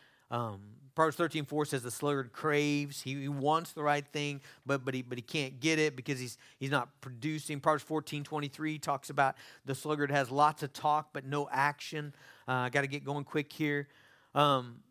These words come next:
the end, the sluggard won't even, in the end, the sluggard won't even follow through on things that are good for him. Um, Proverbs nineteen twenty-four talks about he puts his hand in the dish, but he can't even bring it to his mouth. That, that's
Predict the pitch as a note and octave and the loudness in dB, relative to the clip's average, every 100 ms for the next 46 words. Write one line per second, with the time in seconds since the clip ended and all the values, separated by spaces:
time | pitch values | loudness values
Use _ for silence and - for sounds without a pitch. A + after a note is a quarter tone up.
0 | _ - E3+ G3+ G#3 A#3+ A#3 F#3+ - - | _ -12 -4 4 4 4 -2 -6 -12 -8
1 | D3+ - F#3 A3 G3+ E3 F3+ F3+ F3 D3+ | -6 -2 2 2 2 0 -2 -2 -4 -6
2 | C3+ - F3 D#3+ E3+ F3+ C#3+ B2+ F#3 F3+ | -8 -12 -10 -8 -2 -2 -2 -6 -6 -6
3 | E3 D#3 B2+ A#2+ - D3+ C3 B2 C#3+ A#2+ | -4 -4 -6 -8 -2 0 0 -2 -6 -6
4 | A#2 B2 B2 A#2+ C3 C3 C#3+ - F#2 E2+ | -8 -10 -12 -12 -12 -12 -12 -14 -18 -20
5 | F2+ _ _ _ _ _ A#2 A2 G#2 D3 | -20 _ _ _ _ _ -8 -8 -4 -4
6 | C3+ A#2+ C3+ C#3+ D3 C3 C#3+ B2+ C#3+ B2+ | -4 0 0 0 -8 -8 -8 -6 -6 0
7 | B2 - B2 B2+ - - - - C3 D3+ | -2 0 0 2 2 -6 -14 -10 -4 -4
8 | C3+ D3 D3 D3 C3 B2 D3 - A#2 A#2 | -2 -2 0 -2 -2 0 0 -2 -10 -6
9 | C#3+ C3 B2 C3+ C3+ - C#3 B2+ D3+ A#2 | -4 -4 -4 -4 -6 -6 -10 -8 -10 -10
10 | F2+ _ _ _ _ B2+ C#3+ C#3+ D#3 - | -14 _ _ _ _ 0 2 2 0 -2